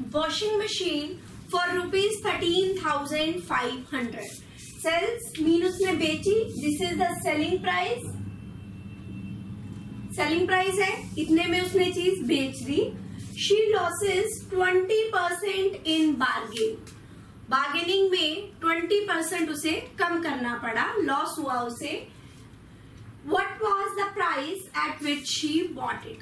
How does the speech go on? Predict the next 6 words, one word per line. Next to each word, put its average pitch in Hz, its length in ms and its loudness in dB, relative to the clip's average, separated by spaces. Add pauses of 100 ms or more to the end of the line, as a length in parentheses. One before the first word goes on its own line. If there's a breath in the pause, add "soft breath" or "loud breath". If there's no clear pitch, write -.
तो 320 100 -4
उसने 349 300 0 (120)
कितने 339 420 2
में 311 340 2
खरीदी 226 560 -4 (380)
थी? - 180 -14